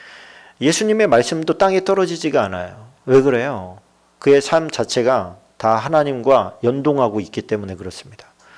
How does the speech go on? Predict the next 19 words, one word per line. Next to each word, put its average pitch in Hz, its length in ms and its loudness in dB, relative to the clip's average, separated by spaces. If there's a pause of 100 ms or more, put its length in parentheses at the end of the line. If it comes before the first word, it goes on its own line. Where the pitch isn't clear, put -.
(260)
하나님이 190 440 -2
그, 165 340 2
하나님의 196 440 2
마음이 135 300 6
합하기 165 500 0
때문에 139 480 0 (240)
그 - 120 0
사람이 175 400 6
한 202 300 -2
말에 127 300 8
대해서 127 320 4
하나님이 208 480 0
책임을 202 380 -2
져주는 104 440 -6
거예요. - 240 -20 (760)
어? - 120 -20 (440)
얼마나 156 400 8
좋습니까? 113 800 -4 (400)
어? 117 160 -18